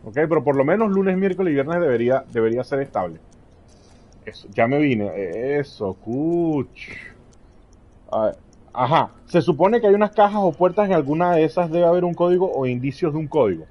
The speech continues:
Ah, ok. Entonces, entonces hay que seguir buscando. Hay que seguir buscando una de estas cajitas. Se-, a según. A según.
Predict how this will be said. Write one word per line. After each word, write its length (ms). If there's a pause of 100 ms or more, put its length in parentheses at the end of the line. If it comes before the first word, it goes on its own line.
(280)
Ah, 140
ok. 120
Entonces, 580
entonces 240
hay 100
que 100
seguir 220
buscando. 480
Hay 80
que 100
seguir 140
buscando 340
una 180
de 40
estas 160
cajitas. 380 (880)
Se-, 220
a 140
según. 420 (440)
A 100
según. 400